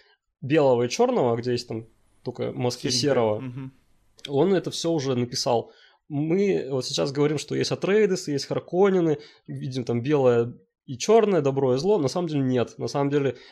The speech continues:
Speaker 1: ни Атрейдесы, ни Харконнены, они не абсолютное зло, они не абсолютное добро. И, э, нету там однозначно положительных персонажей. И Пол, он до какого-то момента герой, но потом он становится тоже таким достаточно противоречивым человеком.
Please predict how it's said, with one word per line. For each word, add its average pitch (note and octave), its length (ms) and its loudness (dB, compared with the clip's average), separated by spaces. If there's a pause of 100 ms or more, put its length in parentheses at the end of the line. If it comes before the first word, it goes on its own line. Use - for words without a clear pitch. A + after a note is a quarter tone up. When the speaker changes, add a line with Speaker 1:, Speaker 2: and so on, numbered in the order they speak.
(120)
Speaker 1:
ни C3+ 100 0
Атрейдесы, D3 560 0
ни B2 140 -2
Харконнены, E3 520 -2
они B2+ 440 0
не C3+ 80 -2
абсолютное B2 520 -4
зло, D#3+ 200 -2
они C3 180 0
не B2 80 0
абсолютное A#2+ 400 -6
добро. C3+ 480 0 (340)
И, A#2+ 520 -2
э, A#2 720 -4 (120)
нету D#3 280 -2
там A2+ 320 -4 (160)
однозначно A#2+ 480 -2
положительных A#2+ 400 -6
персонажей. E3+ 580 -2 (160)
И B2+ 100 -8
Пол, F#3 460 2
он B2+ 480 -2
до B2+ 80 -4
какого-то D3 420 0
момента A#2+ 380 -2
герой, C#3+ 360 0
но B2+ 220 -2
потом D#3 280 -4
он C#3 80 -2
становится C3 360 -6
тоже B2+ 280 -6
таким A2+ 300 -8
достаточно A2 380 -8
противоречивым A#2+ 600 -6
человеком. G2+ 500 -4